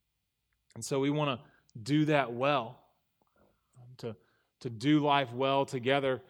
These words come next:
not only for our own sake, for, but for the sake of those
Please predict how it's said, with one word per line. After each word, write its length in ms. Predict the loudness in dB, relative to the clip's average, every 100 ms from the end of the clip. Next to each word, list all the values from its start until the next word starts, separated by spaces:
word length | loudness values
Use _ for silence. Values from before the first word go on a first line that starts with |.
| _
not 160 | 0 2
only 160 | 2 2
for 140 | 2
our 180 | 2 2
own 240 | 2 0
sake, 340 | 0 -2 -2 -2
for, 140 | -10
but 300 | -8 -6 -6
for 100 | -4
the 80 | -4
sake 320 | -2 0 0
of 140 | -2
those 440 | -2 0 0 -4